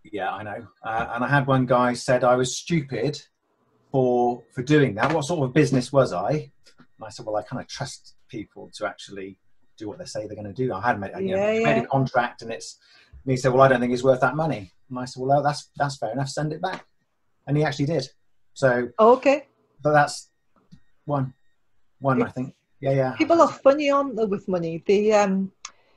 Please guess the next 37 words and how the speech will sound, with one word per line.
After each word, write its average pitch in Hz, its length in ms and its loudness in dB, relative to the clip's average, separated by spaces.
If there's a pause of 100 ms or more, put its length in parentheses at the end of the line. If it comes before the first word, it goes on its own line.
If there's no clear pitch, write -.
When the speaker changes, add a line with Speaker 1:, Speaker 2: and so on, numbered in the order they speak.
(280)
Speaker 2:
they 214 100 2
don't, 226 440 4 (100)
they 196 80 -8
don't 208 220 0
appreciate 208 800 -4 (280)
the 180 120 -10
fact - 240 -2
that 175 180 -4 (640)
something 190 320 -6
that's 190 280 -2
really, 190 220 2
really 185 160 -2
good 185 160 -6
quality 170 640 -4 (240)
will 180 160 0
cost - 340 -6
you 180 100 2
a 175 40 0
little 180 180 0
bit 165 180 0
more. 185 420 2 (360)
But - 200 2
then, 185 440 4 (100)
um, 175 600 0 (1000)
I'm 196 100 4
going 220 220 10
off 202 120 2
track 233 240 4
here. 196 120 4
Have 208 180 2
you, 233 220 6
have 220 180 6
you 233 60 8
ever 226 140 4
read 233 160 4
Terry 240 180 4
Pratchett? 180 640 0